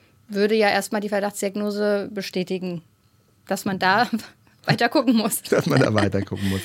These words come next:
Speaker 2: genau.
Speaker 1: Ja.
Speaker 2: Das könnte
Speaker 1: Also,
Speaker 2: zu einer
Speaker 1: ehrlich gesagt,
Speaker 2: Einblutung plus
Speaker 1: genau.
Speaker 2: minus Teilruptur oder so, das weiß man jetzt nicht
Speaker 1: Genau.
Speaker 2: genau, aber es würde passen, ne?
Speaker 1: Genau, und ich würde mir auch niemals zutrauen, das so gut, ähm, sonografisch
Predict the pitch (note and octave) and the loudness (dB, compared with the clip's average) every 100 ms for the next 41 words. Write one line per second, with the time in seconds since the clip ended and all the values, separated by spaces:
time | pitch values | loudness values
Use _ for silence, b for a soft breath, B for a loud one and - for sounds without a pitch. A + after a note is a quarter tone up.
0 | - F#2+ G2+ G2+ G2+ - A2 G#2+ A#3 A#2 | -2 0 0 0 -2 -2 0 2 2 2
1 | A2 G#2+ - A2+ B2+ C4 B2+ B2 A#2+ A2+ | 2 2 2 2 2 4 4 4 4 2
2 | A#2+ A#2 A#2 A2+ A2+ G#2 - A2+ A2+ A2 | 2 4 4 4 4 0 -2 0 0 -2
3 | G#2 - A2+ G#2+ G#2+ G#2+ G#2 G2 G#2+ A2+ | -4 -4 0 2 2 0 -2 -2 -2 -2
4 | A2+ G#2 - G#2 A3 G#2 G2 G#2 B B | -2 -4 -6 -4 0 2 0 -2 B B
5 | - G2+ G2 G2+ G2 F2+ G#2+ F#2+ - F#2 | -6 -6 -4 -4 -4 -6 -6 -6 -6 -6
6 | G#2 D#3 - - G#3 G3+ G#3+ - - - | -4 -6 -12 -4 2 4 2 0 -6 -8
7 | - - - - _ - A3+ A#3+ A#3+ A3+ | -16 -16 -16 -20 _ -2 0 4 6 6
8 | G#3 A3+ A3 G#3 - A#3 - G#3 G#3 G3+ | 4 4 2 2 -2 -4 -2 -2 0 -2
9 | - - A3 A#3 A#3 A3+ F#3+ - G3+ G3+ | -2 0 2 2 0 -4 -4 -4 -2 -2
10 | G3+ G3+ G3 - - - G#3 G3 - G3 | -4 -6 -6 -8 -6 -2 -2 -2 0 0
11 | G3 G3 - | 2 -2 -2